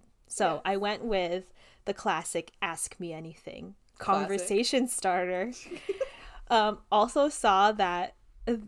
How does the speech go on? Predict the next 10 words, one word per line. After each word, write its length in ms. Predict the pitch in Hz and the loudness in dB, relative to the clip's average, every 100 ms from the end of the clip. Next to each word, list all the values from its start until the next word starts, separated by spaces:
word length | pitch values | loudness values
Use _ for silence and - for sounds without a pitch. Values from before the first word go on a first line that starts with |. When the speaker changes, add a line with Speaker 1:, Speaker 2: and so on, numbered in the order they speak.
| - - | -18 -4
Speaker 1:
a 80 | 226 | 0
lot, 300 | 202 175 190 - - 220 | 2 4 2 -4 -8 -4
a 80 | |
lot 260 | 208 202 208 | 2 4 4
of 140 | 233 226 214 | 0 -6 -10
the 240 | 190 185 - | -6 -8 -8
stereotypical, 1080 | 196 185 185 - 180 190 - 180 175 170 - | -6 -4 -4 -8 -12 -12 -8 -6 -4 -6 -8
uh, 280 | 165 - - - - - - - - - - - | -10 -10 -10 -12 -14 -18 -20 -20 -20 -20 -20 -12
tidbits 440 | 220 190 190 - - | -8 -4 -6 -8 -8
included 680 | - 196 196 214 190 180 175 | -2 -2 -4 -2 0 0 -2